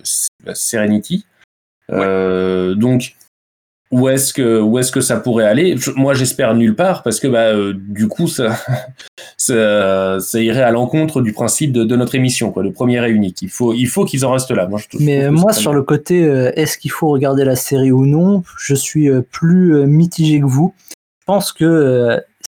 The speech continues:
Speaker 3: si tu veux la voir, c'est vraiment parce que tu te places dans une démarche un peu historien, on va dire, de la S F, tu vois, euh, de la même façon qu'un cinéphile, si t'es vraiment cinéphile à un moment, effectivement, tu vas regarder, euh, Citizen Kane, mais plus d'un œil un petit peu, euh,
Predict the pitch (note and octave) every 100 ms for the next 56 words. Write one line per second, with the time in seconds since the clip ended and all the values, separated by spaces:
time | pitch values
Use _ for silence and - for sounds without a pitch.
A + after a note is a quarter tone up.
0 | - - F3 - C#3 D3 C#3+ D3 E3 -
1 | A#2+ A#2 C3+ C#3+ A2 - C3 - - A2+
2 | C3 B2 G#2+ A2+ A#2+ A#2+ B2+ B2+ - A2
3 | C3 B2+ A2 _ _ F#3 D#3+ - E3+ B2
4 | D#3 D#3+ C#3+ C3 C3 B2+ A#2+ B2 - F#3+
5 | F3+ - C3+ C#3 C3+ - - - A#2+ A2+
6 | C#3 D3 C#3 C#3 F3 E3+ C3 C3 C3+ -
7 | D3+ D3 - - E3+ C3+ - _ _ -
8 | A#2+ B2 D3 C#3 D3 C3+ C#3 D3 B2 B2+
9 | C#3+ B2+ - - C#3 C3+ A#2+ A#2+ B2 B2+
10 | C3 C3+ - - B2+ B2+ C3+ B2+ C#3+ C#3
11 | B2+ _ _ _ A2+ A2 - D#3 D3+ B2+
12 | B2 C3+ B2 B2 - - C3 A#2